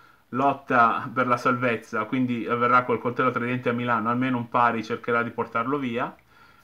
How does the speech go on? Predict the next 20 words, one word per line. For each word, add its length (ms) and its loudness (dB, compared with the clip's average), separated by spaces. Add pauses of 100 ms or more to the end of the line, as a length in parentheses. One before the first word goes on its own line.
(240)
e 160 2
a 120 4
Firenze 500 -2
che 100 -2
magari 240 4
la 80 4
Fiorentina 840 2
ha, 640 0
ha 80 -6
molto 340 2
meno 180 4
da 100 2
giocarsi, 600 2
però 520 6
magari, 500 -2 (420)
eh, 140 0
Montella 500 2
avendo 300 2
un 140 -2
po', 1080 2